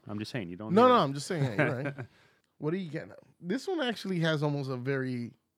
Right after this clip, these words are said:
Speaker 2: citrusy and candy smell to it as well. No, like,
Speaker 1: Yeah, this isn't as simple as, like, to say citrus. It's like, it's like a,
Speaker 2: it's a
Speaker 1: it's like a
Speaker 2: lot of
Speaker 1: smooth, like a citrus that you would get in a smoothie. You know what I mean? It's like
Speaker 2: Yeah.
Speaker 1: citrus that's been turned into something else.
Speaker 2: Yeah.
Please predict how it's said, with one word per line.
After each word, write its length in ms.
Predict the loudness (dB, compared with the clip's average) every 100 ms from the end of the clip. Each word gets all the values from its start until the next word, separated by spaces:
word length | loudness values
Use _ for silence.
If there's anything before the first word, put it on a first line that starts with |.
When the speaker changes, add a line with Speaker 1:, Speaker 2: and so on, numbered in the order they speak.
| _ _
Speaker 2:
citrusy 800 | -10 -6 -6 -6 -10 -6 -6 -6
and 140 | -8
candy 440 | -8 -8 -6 -6 -8
smell 320 | -8 -6 -6
to 220 | -8 -10
it 60 | -8
as 120 | -8
well. 240 | -6 -6
No, 200 | -6 -8 -8
like, 160 | -10 -14 -20 _ _
Speaker 1:
Yeah, 120 | 0 0
this 160 | 2
isn't 180 | 2 4
as 100 | 4
simple 400 | 4 2 4 2
as, 160 | 2 0
like, 140 | -2
to 60 | -4
say 140 | -4
citrus. 440 | 0 0 0 -6 -8
It's 160 | -6
like, 180 | -6 -6
it's 200 | -10 -8
like 120 | -4
a, 240 | -2 -2 -4 -10 _ _
Speaker 2:
it's 200 | _ -6
a 20 |
Speaker 1:
it's 80 | -4 0
like 60 | 2
a 20 |
Speaker 2:
lot 40 |
of 60 | 2
Speaker 1:
smooth, 380 | 2 6 6 6
like 100 | 0
a 40 |
citrus 520 | 0 -2 0 0 -2 -6
that 140 | -4
you 60 | -2
would 80 | 2
get 180 | 2 2
in 100 | -4
a 40 |
smoothie. 520 | 0 2 2 0 -8 -4
You 80 | -2
know 80 |
what 60 | 0
I 40 |
mean? 100 | 0 0
It's 120 | -2
like 120 | -4
Speaker 2:
Yeah. 60 | -2
Speaker 1:
citrus 360 | -2 0 0
that's 180 | -2 -2
been 140 | -6
turned 260 | -2 -2 0
into 140 | -2
something 300 | -4 -6 -8 -12
else. 240 | -14 -20 _ _
Speaker 2:
Yeah. 220 | -14 -14